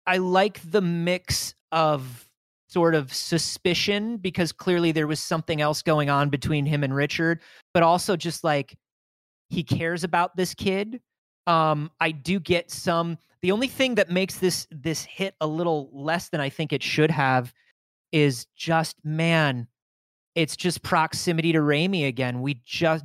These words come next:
just a couple years ago, we had had, we had had Alfred Molina with this same relationship to Peter Parker.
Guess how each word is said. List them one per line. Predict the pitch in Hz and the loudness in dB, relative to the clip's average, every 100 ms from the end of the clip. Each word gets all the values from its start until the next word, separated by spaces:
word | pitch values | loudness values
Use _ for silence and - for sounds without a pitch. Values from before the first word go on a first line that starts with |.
| 143 | -8
just | - 180 - | -4 -2 -2
a | |
couple | - 175 180 | -4 -4 0
years | 160 170 156 | 2 2 2
ago, | 156 175 170 | 0 2 4
we | 147 143 | 2 0
had | |
had, | 143 151 143 | 0 0 0
we | 147 | -2
had | 143 | 0
had | 147 139 | 0 0
Alfred | 147 - 156 | -2 -2 -4
Molina | 147 151 156 | -2 -2 -2
with | 135 - | -2 -4
this | 139 | -6
same | - - 147 143 147 | -6 -6 -4 -2 -2
relationship | 139 139 139 131 127 135 - | -2 -2 -4 -6 -6 -6 -6
to | 127 | -10
Peter | 131 123 | -8 -6
Parker. | 117 139 139 120 110 | -2 -2 -2 -4 -8